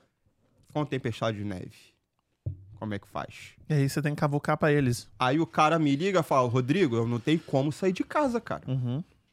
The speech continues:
Speaker 2: Sempre tem. E aí?
Speaker 1: Aí você fala, "Sempre tem", e arrisca o garoto ir e ter um acidente na estrada.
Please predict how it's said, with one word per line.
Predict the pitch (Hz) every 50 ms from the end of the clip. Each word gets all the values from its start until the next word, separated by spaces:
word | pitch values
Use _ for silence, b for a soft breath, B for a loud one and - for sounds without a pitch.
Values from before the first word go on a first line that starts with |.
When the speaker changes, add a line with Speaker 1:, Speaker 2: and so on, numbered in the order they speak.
| _ _ _ -
Speaker 2:
Sempre | - - 113 104 98
tem. | - - 175 202 143 127 139 _ _ _ _ _ _ _ _ _ _ _ _ _ _ _ _ _ _ -
E | 127 131
aí? | 139 131 110 98 - _ _ _ _ -
Speaker 1:
Aí | 123 123
você | 120 135 123 - 143 135
fala, | - 143 131 127 123
"Sempre | - - 143 131 - - 131
tem", | 127 - - 139 143 156 202 269 302 _ _ b b b b b b -
e | 151 156
arrisca | 160 - 170 120 139 175 214 226 196 - - 196
o | 185 185
garoto | 165 165 160 143 139 151 156 156 143 - 151 139 135
ir | 151 165 180 170
e | 147
ter | - - 143
um | 139 143
acidente | 135 - - 139 123 131 131 123 -
na | 127 117 117
estrada. | 113 - - 123 113 113 117 127 151 214 -